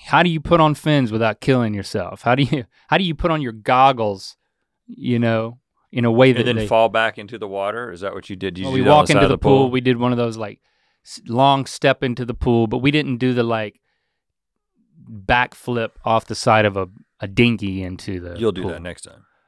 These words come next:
Speaker 2: You'll do that this weekend.
Speaker 1: That's the one thing that I don't, I, I don't know. I'm not, I
Speaker 2: Oh,
Speaker 1: haven't
Speaker 2: you're
Speaker 1: done
Speaker 2: like,
Speaker 1: it.
Speaker 2: "I don't wanna do the backflip thing." <laughs>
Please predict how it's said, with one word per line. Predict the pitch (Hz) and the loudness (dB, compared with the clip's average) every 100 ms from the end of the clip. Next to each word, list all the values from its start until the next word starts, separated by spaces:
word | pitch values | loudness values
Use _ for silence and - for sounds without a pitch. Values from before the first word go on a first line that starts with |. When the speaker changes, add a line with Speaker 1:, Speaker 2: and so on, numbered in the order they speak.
| _ - | _ -16
Speaker 2:
You'll | 98 | -12
do | 90 | -10
that | 85 | -12
this | 80 78 | -14 -16
weekend. | 85 - - | -16 -18 -8
Speaker 1:
That's | 165 - | -8 -2
the | 127 | 0
one | 117 113 | 0 -2
thing | - 107 107 | -2 -4 -2
that | 98 98 | -4 -4
I | 104 | -6
don't, | - _ | -8 _
I, | 139 131 | 0 2
I | |
don't | 147 139 | 2 2
know. | 95 87 _ _ _ - | -2 -10 _ _ _ -10
I'm | 110 | -6
not, | 107 117 | -6 -6
I | |
Speaker 2:
Oh, | |
Speaker 1:
haven't | 107 110 120 | -6 0 2
Speaker 2:
you're | 120 | 2
Speaker 1:
done | |
Speaker 2:
like, | 101 | 2
Speaker 1:
it. | |
Speaker 2:
"I | 135 | 2
don't | 196 | 2
wanna | 175 | 2
do | 151 | 0
the | 110 | 0
backflip | 104 - 87 | -2 -2 -10
thing." | - - - - | -10 -14 -14 -6
<laughs> | 107 | -6